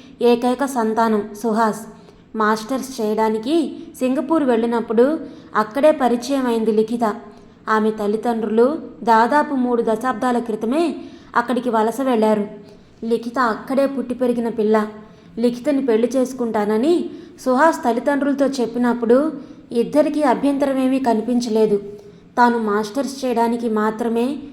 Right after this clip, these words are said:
సింగపూర్ వచ్చానని, ఉద్యోగం మాత్రం ఇండియాలోనే చేస్తానని సుహాస్ లిఖితకి ముందే చెప్పాడు. లిఖిత తల్లిదండ్రులు కూడా ఇండియాకి తిరిగొచ్చేయాలని అనుకుంటున్నారు కాబట్టి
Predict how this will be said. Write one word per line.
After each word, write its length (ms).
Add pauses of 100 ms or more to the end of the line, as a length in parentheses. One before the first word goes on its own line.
సింగపూర్ 500
వచ్చానని, 640 (440)
ఉద్యోగం 540
మాత్రం 540 (240)
ఇండియాలోనే 640
చేస్తానని 800 (380)
సుహాస్ 880
లిఖితకి 420
ముందే 340
చెప్పాడు. 500 (520)
లిఖిత 340
తల్లిదండ్రులు 680
కూడా 440 (360)
ఇండియాకి 480
తిరిగొచ్చేయాలని 840
అనుకుంటున్నారు 640
కాబట్టి 800